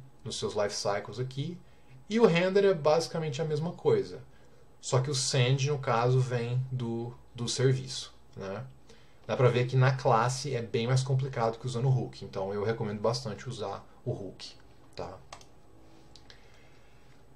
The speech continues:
Algumas dicas pra uso de máquina de estado com React,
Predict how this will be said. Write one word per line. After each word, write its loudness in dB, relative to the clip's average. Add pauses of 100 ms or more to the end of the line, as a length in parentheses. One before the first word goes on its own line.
(180)
Algumas 8
dicas 0
pra 4
uso 4
de -2
máquina 0
de 0
estado 0
com -4
React, -2